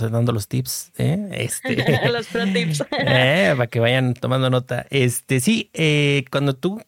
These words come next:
Speaker 1: haces el live o empiezas a crear la comunidad en alguna red social, que ahorita lo fuerte es TikTok,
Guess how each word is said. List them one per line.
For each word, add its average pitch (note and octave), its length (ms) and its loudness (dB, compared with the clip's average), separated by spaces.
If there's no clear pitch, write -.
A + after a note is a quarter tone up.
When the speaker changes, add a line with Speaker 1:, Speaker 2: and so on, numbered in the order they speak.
Speaker 1:
haces F3 540 -2
el A#2 320 4
live C#3 380 2
o B2 120 2
empiezas C3+ 360 2
a C3+ 100 0
crear A#2+ 240 0
la C3+ 180 -2
comunidad C3 1000 2
en A2+ 160 0
alguna A#2+ 300 2
red B2 180 -2
social, A#2+ 440 -4
que - 120 -8
ahorita A2+ 280 -2
lo G#2+ 100 0
fuerte A2+ 340 -4
es A2 120 -6
TikTok, - 460 -4